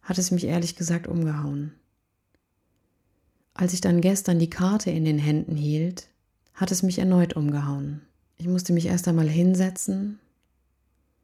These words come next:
und ein paar Mal durchatmen, bevor ich diese Karte lesen konnte.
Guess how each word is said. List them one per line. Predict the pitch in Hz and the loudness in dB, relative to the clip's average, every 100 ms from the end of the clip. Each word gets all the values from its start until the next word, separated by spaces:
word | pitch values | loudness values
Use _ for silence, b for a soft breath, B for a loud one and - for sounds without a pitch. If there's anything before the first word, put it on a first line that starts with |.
| _ _ _ _ _ | _ _ _ _ _
und | 185 180 | -2 0
ein | 175 | 0
paar | 165 180 | 0 0
Mal | 190 180 180 | 4 4 4
durchatmen, | 180 180 180 - 156 156 - 165 | 4 2 0 -2 -4 -4 -2 0
bevor | 165 - 185 | -2 -2 0
ich | 180 | 0
diese | 180 170 | 0 0
Karte | 170 170 175 180 | -2 -2 -2 0
lesen | 165 165 170 151 | 0 2 2 0
konnte. | 143 151 147 - 165 | -4 -6 -6 -6 -10